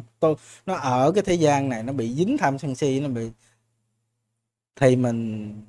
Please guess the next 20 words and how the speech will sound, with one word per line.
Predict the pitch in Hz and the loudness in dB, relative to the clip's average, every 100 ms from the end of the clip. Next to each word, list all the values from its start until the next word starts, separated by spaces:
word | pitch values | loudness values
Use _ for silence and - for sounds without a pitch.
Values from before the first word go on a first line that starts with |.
| 113 | -4
mới | 147 | -2
nói | 165 175 | 2 2
là | 120 | 0
sửa. | 117 117 180 | -2 -2 -2
Còn | 127 120 | -2 -4
lần | 120 | -4
này | 120 113 - | -6 -6 -2
tự | 123 131 | 0 2
tham | 170 147 | 2 0
sân | 143 | 2
si, | 151 131 113 _ _ - | 2 2 -2 _ _ -10
mình | 117 | 2
tu | 156 156 123 _ _ _ _ | 4 6 2 _ _ _ _
để | - 120 | 0 2
mình | 170 131 | 2 2
thành | 156 127 | 0 0
không | 113 165 165 | 2 4 4
tham | 165 | 0
sân | 156 143 | 0 2
si, | 160 143 | 4 4